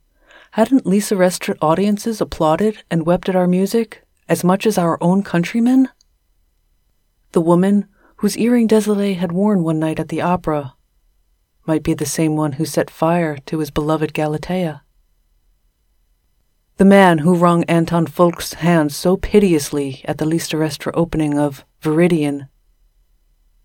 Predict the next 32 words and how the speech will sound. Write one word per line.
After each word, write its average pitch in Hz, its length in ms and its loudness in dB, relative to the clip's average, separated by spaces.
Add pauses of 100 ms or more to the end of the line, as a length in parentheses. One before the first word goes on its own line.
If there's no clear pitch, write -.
(760)
might 147 200 -6
be 156 100 -2
the 147 120 -6
same 156 320 -2
man 160 420 -2
who 170 100 -4
severed 196 440 0
that 143 220 -4
hand 143 420 -10 (300)
with 147 160 -4
a - 60 -6
claw 151 500 -4
of 139 100 -10
shrapnel. 151 720 -6 (2750)
How 233 160 0
could 262 180 0
we 254 120 4
fight 214 300 4
these 170 180 -2
men 160 180 2
and 156 140 -2
women 147 400 -2 (640)
whose 180 220 0
adulating 175 580 4
letters 160 400 2
were 151 80 -4
kept 165 340 -4
pressed 175 380 0
in 156 160 -2
our 147 160 -2
desk 151 440 -4
drawers? 147 560 -6